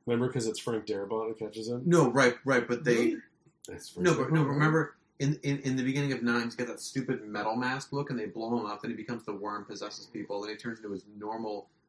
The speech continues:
Speaker 2: like, with the mask again, and somehow in part ten looks completely different.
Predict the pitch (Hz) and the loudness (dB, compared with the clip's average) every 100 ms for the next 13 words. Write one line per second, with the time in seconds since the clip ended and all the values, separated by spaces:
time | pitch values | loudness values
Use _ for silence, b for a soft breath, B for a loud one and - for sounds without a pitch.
0 | _ 107 110 - 107 107 110 104 104 101 | _ -8 -6 -6 -6 -6 -6 -6 -8 -8
1 | 95 120 113 101 110 107 110 101 - 95 | -8 -6 -6 -6 -6 -6 -6 -10 -12 -14
2 | - 104 98 92 92 90 | -10 -8 -8 -10 -10 -14